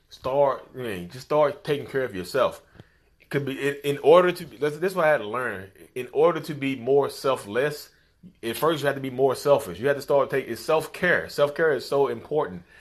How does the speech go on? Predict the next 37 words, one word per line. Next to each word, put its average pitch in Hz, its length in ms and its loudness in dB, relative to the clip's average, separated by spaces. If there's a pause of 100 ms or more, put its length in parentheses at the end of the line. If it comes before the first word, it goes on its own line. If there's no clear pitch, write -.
(380)
because 123 280 -2
y-, 135 220 -8
if 120 160 -8
you 156 120 -6
don't 151 220 2
take 147 180 -2
care 151 120 0
of 139 60 0
yourself 151 340 0
first, 156 200 -2
you 156 60 -8
can't 156 200 -8
take 165 160 -10
care 160 120 -4
of 151 60 -6
anybody 147 340 -6
else. 143 340 -6 (840)
That's 160 220 2
why 139 220 8
exactly, 143 800 0
this 151 240 -6
is 147 60 -12
the 135 140 -2
crazy 139 420 0
analogy 120 440 2
that 110 80 -4
people 117 200 -8
say 120 120 -6
all 104 120 -2
the 101 60 -6
time. 95 280 -6
Like, 92 140 -4
when 92 100 -8
you're 127 100 -4
on 123 40 -6
an 110 60 -2
airplane 117 540 -2